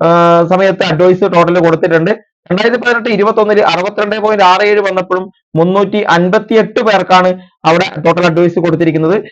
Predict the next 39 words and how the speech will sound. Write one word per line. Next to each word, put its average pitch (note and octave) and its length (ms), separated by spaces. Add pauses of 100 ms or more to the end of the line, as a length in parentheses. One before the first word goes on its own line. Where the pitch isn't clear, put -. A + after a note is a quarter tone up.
(140)
നിലവിൽ A#3 360
മെയിൻ G#3+ 260
ലിസ്റ്റിൽ A#3 260
മുന്നൂറ്റി G#3 440
എഴുപത്തിരണ്ട് G#3+ 540
പേരാണ്, F3+ 360 (340)
കട്ട് E3+ 240
ഓഫ് - 220
അൻപത് F#3 440
പോയിന്റ് G3 320 (100)
ആറ് E3+ 480
ഏഴ് E3 240
ആണ്. D#3 200
എന്നിട്ട് G3+ 480
മുന്നൂറ്റി G#3 320
എഴുപത്തിരണ്ട് G3+ 440
പേരെ G#3 180
ഉൾപ്പെടുത്തിയിട്ടുണ്ട്. F#3 680 (280)
ആ E3+ 120
മുന്നൂറ്റി F#3+ 360
എഴുപത്തിരണ്ട് A3 440
പേരിൽ A3 480 (140)
നിലവിൽ A3+ 580
മെയിൻ G3 300
ലിസ്റ്റിൽ G#3+ 380
അല്ലെങ്കിൽ G3 360
ആ G3+ 80
റാങ്ക് G3 300
ലിസ്റ്റിലുള്ള G#3 340
ഇരുന്നൂറ്റി F#3 360
പത്ത് F#3+ 300
പേർക്ക് F#3+ 380 (260)
ജോലി F3 280
ലഭിച്ചു. F#3 240
ഓപ്പൺ F#3+ 360
ടേണിൽ G#3 240
നൂറ്റി F#3+ 300
മുപ്പത്തിയൊന്നും F#3+ 640
പോയി. C#3+ 180